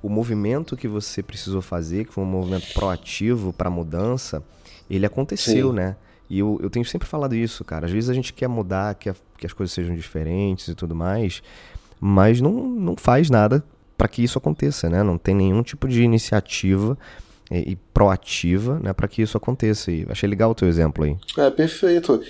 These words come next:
Speaker 2: É, na verdade, assim, eu tinha amigos meus que já tinham passado pra essa vaga, eles já tinham mais ou menos uma apostila, alguma coisa na cabeça deles ali que caía.
Speaker 1: Aham.
Speaker 2: Eu falei, "Cara, separa isso daí pra mim."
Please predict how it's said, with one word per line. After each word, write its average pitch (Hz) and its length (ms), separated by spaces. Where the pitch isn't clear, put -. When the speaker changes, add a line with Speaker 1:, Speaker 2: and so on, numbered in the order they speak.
Speaker 2:
É, 147 100
na 151 80
verdade, 156 340
assim, 127 380
eu 113 100
tinha 135 220
amigos 131 340
meus 117 220
que 117 140
já 117 120
tinham 131 280
passado 127 360
pra 117 120
essa 127 220
vaga, 135 440
eles 113 240
já 127 100
tinham 131 420
mais 117 340
ou 120 60
menos 123 200
uma 120 160
apostila, 120 760
alguma 110 300
coisa 113 340
na 113 80
cabeça 107 460
deles 107 320
ali 107 160
que - 100
caía. 127 540
Speaker 1:
Aham. 98 320
Speaker 2:
Eu 139 60
falei, 127 200
"Cara, 110 260
separa 110 400
isso 113 160
daí 123 140
pra 120 200
mim." 117 420